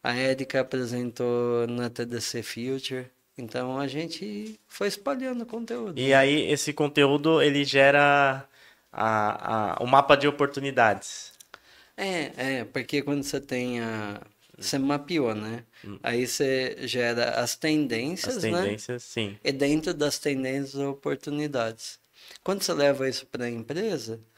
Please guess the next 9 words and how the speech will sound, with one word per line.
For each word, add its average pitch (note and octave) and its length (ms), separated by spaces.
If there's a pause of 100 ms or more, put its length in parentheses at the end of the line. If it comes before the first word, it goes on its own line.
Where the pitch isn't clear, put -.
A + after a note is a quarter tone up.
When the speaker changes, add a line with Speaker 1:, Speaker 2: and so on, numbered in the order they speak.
(180)
Speaker 1:
você, C3+ 320
as C#3 200
oportunidades C#3 960
vão D3 200
ser D3 220
relacionadas C3+ 1120
ao C#3 180
negócio, C#3 600
né? A#2 240